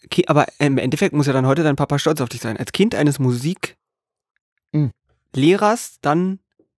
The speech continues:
Speaker 1: Musiker zu werden.
Speaker 2: Ja, ja, jetzt kann er nicht mehr stolz sein. Jetzt
Speaker 1: Ach so.
Speaker 2: ist er, äh, gestorben, weil, äh, der, also ich, ich ja auch schon älter bin, aber, äh, der fand das schon immer gut.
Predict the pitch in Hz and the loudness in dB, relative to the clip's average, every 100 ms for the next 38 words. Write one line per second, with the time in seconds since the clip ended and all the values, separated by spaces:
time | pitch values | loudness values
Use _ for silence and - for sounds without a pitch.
0 | _ _ _ _ _ _ _ _ _ 160 | _ _ _ _ _ _ _ _ _ 2
1 | 240 214 127 110 110 107 127 127 _ _ | 4 2 -2 -6 -8 -12 -14 -18 _ _
2 | _ _ _ 110 117 135 139 107 - 143 | _ _ _ -2 2 4 4 2 0 2
3 | 147 139 131 127 - 143 110 92 104 160 | 4 4 2 0 0 0 0 0 0 0
4 | 135 - 104 107 - 131 123 92 - 95 | 0 2 2 0 0 2 2 0 -2 0
5 | 98 101 92 95 98 - 87 90 98 - | 0 0 -2 -2 -4 -4 -4 0 0 2
6 | 101 117 95 - 92 90 90 90 87 87 | 0 2 2 2 2 0 0 0 0 2
7 | 87 95 - - - _ 85 - 131 98 | 0 -2 -8 -12 -12 _ -4 -2 -2 -2
8 | 143 156 151 127 117 117 | -2 0 0 0 -2 -6